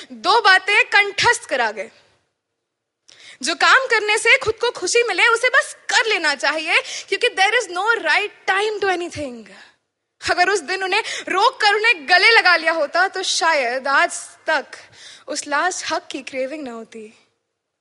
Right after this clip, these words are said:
और दूसरा, तुम्हें अपने लिए सही होना है, दूसरों के लिए नहीं, क्योंकि कुछ तो लोग कहेंगे, लोगों का काम है कहना।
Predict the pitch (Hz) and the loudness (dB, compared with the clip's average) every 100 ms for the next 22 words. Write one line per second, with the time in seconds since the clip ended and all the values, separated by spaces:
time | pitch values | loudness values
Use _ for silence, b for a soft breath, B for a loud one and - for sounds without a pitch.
0 | _ _ _ _ _ _ - 226 311 427 | _ _ _ _ _ _ -10 -6 -4 -4
1 | 220 202 214 - 254 269 277 277 B B | -6 -8 -10 -10 -8 -6 -6 -8 B B
2 | - 392 427 480 480 381 381 381 285 262 | -6 -6 -2 -2 -2 -2 -4 -4 -8 -8
3 | 240 214 214 247 339 339 403 415 440 359 | -12 -10 -8 -4 -4 -2 -2 -2 -2 -4
4 | 294 240 208 196 220 _ - - 339 339 | -6 -8 -10 -18 -20 _ -12 -8 -6 -4
5 | 285 B B B - - - 359 381 381 | -6 B B B -14 -10 -4 0 2 2
6 | 370 403 523 339 403 587 440 415 415 415 | 2 2 2 4 4 4 4 2 2 4
7 | 392 370 381 381 440 403 311 254 233 190 | 6 6 4 4 4 2 -4 -6 -10 -12
8 | - | -18